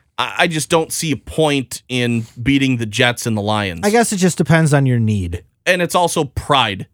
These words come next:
Speaker 2: You know? Yeah. Well, that's why Ro-, Rodgers played those last
Speaker 1: Right.
Speaker 2: two games, 'cause he showed he had
Speaker 1: Yep.
Speaker 2: a little bit of pride.
Speaker 1: And that's
Speaker 2: good for him.
Speaker 1: That's fine. Okay.
Speaker 2: Um, this kinda ties in with the,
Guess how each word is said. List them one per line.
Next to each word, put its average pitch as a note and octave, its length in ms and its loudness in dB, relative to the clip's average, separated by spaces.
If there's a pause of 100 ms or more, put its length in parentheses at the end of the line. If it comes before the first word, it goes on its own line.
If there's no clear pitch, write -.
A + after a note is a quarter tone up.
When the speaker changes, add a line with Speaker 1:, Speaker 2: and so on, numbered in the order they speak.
(180)
Speaker 2:
You A#2 120 -2
know? G#2+ 300 -2
Yeah. A#3 260 0
Well, G#3 220 2
that's G#3 200 2
why A#3 140 4
Ro-, A3+ 200 4
Rodgers G#3+ 380 0
played D4+ 220 0
those C3 160 2
last A#2 200 -2
Speaker 1:
Right. F#3 180 6
Speaker 2:
two A#2+ 60 -2
games, A2 160 -2
'cause E3 140 -2
he F3 120 -2
showed F#3 280 0
he F#3+ 60 0
had F#3 140 0
Speaker 1:
Yep. G3+ 60 2
Speaker 2:
a G3 40 2
little F#3 120 0
bit F#3+ 140 0
of F3 60 -8
pride. A3+ 340 -2
Speaker 1:
And G#3 80 -2
that's D#3+ 160 -2
Speaker 2:
good F3 160 0
for G#3 120 0
him. A3 200 2
Speaker 1:
That's E3+ 180 -6
fine. A2 240 -2 (120)
Okay. E3 220 -2 (280)
Speaker 2:
Um, D3+ 500 2 (1120)
this B3 220 2
kinda A3+ 260 2
ties F3 360 4
in F3 160 4
with D#3+ 220 2
the, A#2+ 300 0